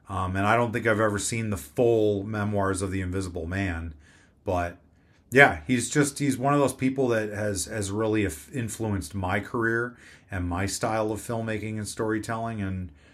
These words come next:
um, just, you know, I wish he was still making movies. I understand why he doesn't, but I wish he would.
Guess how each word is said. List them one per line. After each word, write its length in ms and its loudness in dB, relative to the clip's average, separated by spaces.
um, 480 -6
just, 340 -8
you 120 -4
know, 240 -4
I 100 4
wish 240 8
he 80 2
was 140 4
still 160 4
making 280 0
movies. 300 2
I 140 0
understand 400 -2
why 120 0
he 120 -2
doesn't, 500 -2
but 100 -6
I 100 -4
wish 240 -2
he 100 -4
would. 480 -4